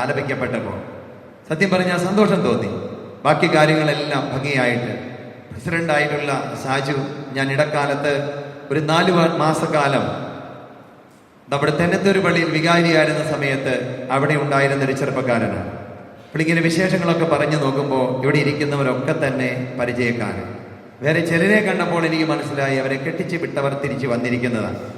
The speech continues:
അതായത് കെട്ടിച്ചയച്ച പെൺമക്കളുമൊക്കെ ഇവിടെ വന്നിട്ടുണ്ട്.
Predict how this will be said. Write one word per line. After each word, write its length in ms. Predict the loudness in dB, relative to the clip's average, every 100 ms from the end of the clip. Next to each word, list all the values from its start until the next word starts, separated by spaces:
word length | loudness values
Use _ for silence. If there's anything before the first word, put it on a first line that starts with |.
| -14 -18 -20 -20 -10 0
അതായത് 400 | 4 6 6 4 4 4
കെട്ടിച്ചയച്ച 560 | 2 2 4 4 4 4 4
പെൺമക്കളുമൊക്കെ 760 | 4 2 0 0 -2 -2 0 -2 -2 -2
ഇവിടെ 180 | 0 0
വന്നിട്ടുണ്ട്. 480 | 0 0 -2 -6